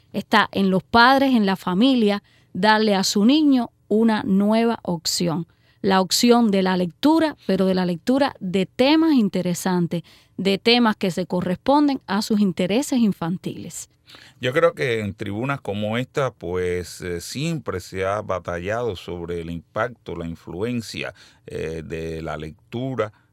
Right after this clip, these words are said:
Speaker 2: eh, del libro en la formación,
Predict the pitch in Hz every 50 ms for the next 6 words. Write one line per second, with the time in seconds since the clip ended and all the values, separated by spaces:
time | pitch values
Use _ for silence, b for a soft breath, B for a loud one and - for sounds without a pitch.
0 | _ _ - - 76 78 78 78 80 87 87 87 87 87 90 107 123 135 123 107
1 | 82 87 82 80 78 80 78 - - 90 85 82 78 78 78 - - - - 95
2 | 101 113 120 120 120 107 92